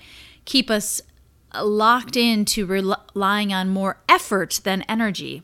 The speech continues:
which effort will always be limited. Energy is limitless. So there's some things for you to do to be able to tap into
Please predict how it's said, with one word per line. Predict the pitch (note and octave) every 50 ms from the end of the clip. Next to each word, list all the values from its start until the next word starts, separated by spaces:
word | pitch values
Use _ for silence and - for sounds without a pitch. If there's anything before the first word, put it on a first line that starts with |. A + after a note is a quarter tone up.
| _ - -
which | F#3+ F#3+ - - - - _ - -
effort | E3 D#3 - - F#3+ F#3 - - -
will | B3 A3+ - -
always | F3+ F3 F3 F3+ G3 G3
be | A#3 A#3
limited. | A#3 G#3 F#3 E3+ F3 F3 - F#3 F3 F3+ E3+ - - -
Energy | E3+ D#3+ E3 E3 D#3+ D#3+ E3+ E3 E3 E3 - -
is | F3 D#3 E3
limitless. | D#3+ D#3 D3+ C#3+ A#2+ A#2 A#2 - - - - - - - _ _ _ _ _ _ _ _ _ _ - _ _ _ - - - - - - - - - _ _ _ _ _ _ _ _ _ _ _ _ _ _ _ _ _ _ _ _ _ _ _ _ _ _
So | - - B3
there's | A#3+ B3 A#3 -
some | B3+ A#3 A3+
things | A3+ - C#4+ C#4+ C#4+ D4 - -
for | - A#3+ A3+
you | G#3+ G#3 G3+
to | G3+ - - F3+
do | E3 - B3 D4 D#4+ D#4 C#4
to | - A#3+ F#3+
be | G#3+ G#3 G3+
able | G3 F#3 F#3+ F#3+
to | F#3+ A#3 G#3+ G3 F#3
tap | - F3 F#3 F3 - -
into | C#4 E4 F4 E4 - - B3 A3 G3+ G3 G3